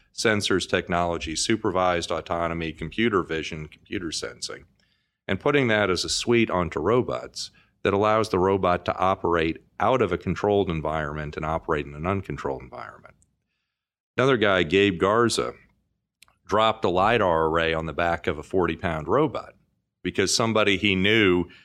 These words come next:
in real estate said measuring buildings is difficult to do. You spend a lot of money sending in an army of people with tape measures and laser measures, and they have to upload everything to cad. So this takes care of that.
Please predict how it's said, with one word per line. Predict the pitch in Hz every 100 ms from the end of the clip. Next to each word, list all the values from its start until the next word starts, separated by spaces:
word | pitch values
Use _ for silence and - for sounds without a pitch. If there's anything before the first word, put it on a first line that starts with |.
| _ -
in | 85
real | 95 208 147
estate | - 92 85 85
said | - 104 98 92 85
measuring | 98 110 104 92 85
buildings | 107 117 80 71 73
is | 85 82
difficult | - 80 - - 65 -
to | 64
do. | - - _ _ _ _ _ _ _ _ _ _ _ _ _ _ _ _ -
You | 107
spend | - 117 107
a | 101 -
lot | 98 113 127
of |
money | 110 110 110 107
sending | - 107 101 98
in | 98 95
an | 80
army | 78 104 104 98
of | 90 -
people | 98 - 85
with | -
tape | 113 101 92
measures | 92 87 92 80
and | 78
laser | 85 95 87 90
measures, | 92 90 95 87 90
and | 87
they |
have | 95 95
to | 85
upload | 92 92 87 85
everything | 82 82 87 76
to |
cad. | - - - - - _ _ _ _ _ _ _ -
So | 139
this | 196 - - - _ _ _ _ _ _ -
takes | 120 -
care | - 214 294
of | -
that. | -